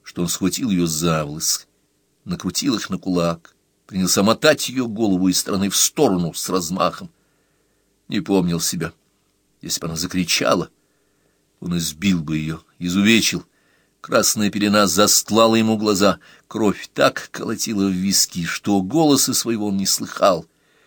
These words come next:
Знал, что называет ее "потаскухой". Кричал, какая она грязная сука, дрянь, ни звука не вырвал у нее. От собственных слов,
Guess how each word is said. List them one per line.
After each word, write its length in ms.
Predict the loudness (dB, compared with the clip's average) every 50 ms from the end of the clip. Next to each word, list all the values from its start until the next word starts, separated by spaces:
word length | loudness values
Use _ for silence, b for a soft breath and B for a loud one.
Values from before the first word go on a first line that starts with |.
| _ _ _ _ _ _
Знал, 340 | -12 -8 -2 2 2 2 2
что 180 | 2 -2 -4 -4
называет 360 | -2 0 0 0 0 0 -2
ее 80 | -4 -4
"потаскухой". 920 | -4 -4 -4 -2 -2 -4 -4 _ -10 -8 -8 -8 -8 -8 -10 -12 -12 -16 _ _ _ _ _ _ _ _
Кричал, 480 | -14 -12 -10 -8 -4 -2 0 0 0
какая 240 | -2 -4 -4 -2 -2
она 140 | 0 0 -2
грязная 720 | -2 -2 0 2 4 4 4 2 0 -2 -4 -4 -2 -2
сука, 720 | 0 0 0 0 0 -2 -4 -6 -8 -8 -8 -8 -8 -8 -8
дрянь, 560 | -6 -4 -2 2 4 4 6 4 4 0 -4 b b b b b b b b b
ни 180 | -6 -4 -2 0
звука 560 | -2 -2 -2 0 2 2 2 2 2 0 0 0
не 140 | 0 0
вырвал 300 | 0 -2 -4 -4 -6 -8
у 80 | -10 -10
нее. 260 | -12 -14 -14 -16 -20 _ _ _ _ _ _ _ _ _ _ _ _ _ _ _ _ _ _ _ _ _ _ _ _
От 160 | -10 -6 -4
собственных 540 | 2 2 2 2 2 0 0 0 0 2 2
слов, 540 | 0 0 2 2 2 2 2 0 -4 -14